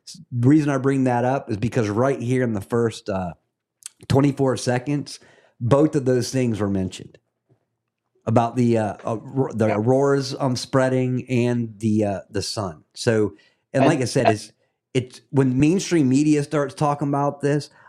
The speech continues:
Speaker 1: I don't believe it's necessarily gonna be a solar flare, but I certainly believe that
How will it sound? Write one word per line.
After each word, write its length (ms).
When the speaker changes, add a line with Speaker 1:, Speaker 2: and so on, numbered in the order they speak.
Speaker 1:
I 60
don't 280
believe 340
it's 140
necessarily 560
gonna 200
be 220
a 60
solar 400
flare, 460
but 100
I 60
certainly 540
believe 560
that 280